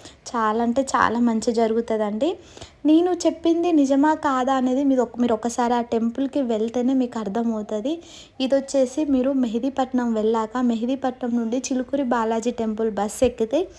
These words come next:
కాళీ మందిర్లో దిగుతారు. కాళీ మందిర్ బస్ స్టాప్లో, బస్ స్టాప్కి లెఫ్ట్ సైడ్లోనే ఉంటుందన్నమాట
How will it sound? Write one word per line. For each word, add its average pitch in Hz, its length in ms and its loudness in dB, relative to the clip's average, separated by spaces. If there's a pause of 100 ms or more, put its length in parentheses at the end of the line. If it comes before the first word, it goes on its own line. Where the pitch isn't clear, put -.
(340)
కాళీ 269 240 4
మందిర్లో 240 520 4
దిగుతారు. 214 540 -2
కాళీ 247 380 0
మందిర్ 240 320 2
బస్ 208 280 -6
స్టాప్లో, 226 460 -4
బస్ 214 240 -6
స్టాప్కి 247 500 -6 (420)
లెఫ్ట్ 233 220 -4
సైడ్లోనే 240 640 0
ఉంటుందన్నమాట 214 1040 -2